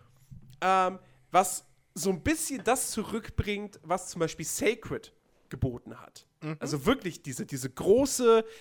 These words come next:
Speaker 1: frei erkundbare Welt mit, äh, mit, mit zigtausend, äh, äh, ja, einfach einer, einer Fülle an Missionen und, und spielerischer Freiheit. Ähm,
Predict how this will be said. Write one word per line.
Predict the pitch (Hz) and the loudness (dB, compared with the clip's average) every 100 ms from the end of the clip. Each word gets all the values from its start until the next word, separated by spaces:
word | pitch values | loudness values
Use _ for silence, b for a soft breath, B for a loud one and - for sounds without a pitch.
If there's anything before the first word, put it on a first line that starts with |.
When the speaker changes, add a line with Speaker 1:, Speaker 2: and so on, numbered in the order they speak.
| B | B
Speaker 1:
frei | - - 160 208 | -4 0 6 6
erkundbare | 202 202 - 202 196 202 202 185 | 6 -2 -2 -2 4 4 4 2
Welt | 156 151 160 160 - b b b | 4 4 2 -2 -6 b b b
mit, | 160 170 165 - | 0 0 0 -2
äh, | 151 156 147 | 2 4 4
mit, | 147 170 - | 2 -4 -4
mit | 180 175 | -4 -4
zigtausend, | - 262 - - 202 185 202 190 190 - | -6 -6 -6 2 4 4 2 -2 -6 -6
äh, | 156 175 175 - 180 170 151 - | 0 2 2 2 2 2 -2 -4
äh, | - _ _ | -10 _ _
ja, | 196 202 156 - - | 2 6 6 2 -4
einfach | 185 214 - - | -4 -4 -6 -2
einer, | 202 - | -2 0
einer | 208 202 | 0 2
Fülle | - 254 226 | 4 4 4
an | 202 | 4
Missionen | 214 202 - 196 202 202 196 | -4 -8 -2 0 4 4 2
und, | 160 170 | -6 -6
und | 180 | -8
spielerischer | - 233 220 214 220 | -8 -8 -6 -4 -6
Freiheit. | - 156 185 175 165 160 160 B B B B _ | -2 0 2 2 0 0 -4 B B B B _
Ähm, | 123 135 135 | -2 -2 -2